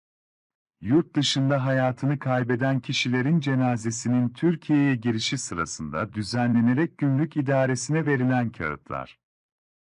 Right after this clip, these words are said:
Ki öğrenciler ve askerlerle ilgili kağıtlar. Çıraklık ve meslek eğitimi kanunu kapsamındaki çıraklık sözleşmeleri ile öğrenim kredisi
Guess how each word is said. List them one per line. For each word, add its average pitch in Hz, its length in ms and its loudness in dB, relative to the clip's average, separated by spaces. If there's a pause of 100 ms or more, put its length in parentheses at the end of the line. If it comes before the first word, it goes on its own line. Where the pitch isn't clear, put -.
(880)
Ki 131 200 -2
öğrenciler 123 840 2
ve 156 120 4
askerlerle 131 920 2
ilgili 147 320 2
kağıtlar. 78 680 -4 (1500)
Çıraklık 123 680 -2
ve 139 100 2
meslek 120 480 0
eğitimi 135 440 2
kanunu 127 460 2
kapsamındaki 123 840 0
çıraklık 131 540 -2
sözleşmeleri 117 880 0
ile 135 240 2
öğrenim 104 480 0
kredisi 117 680 -4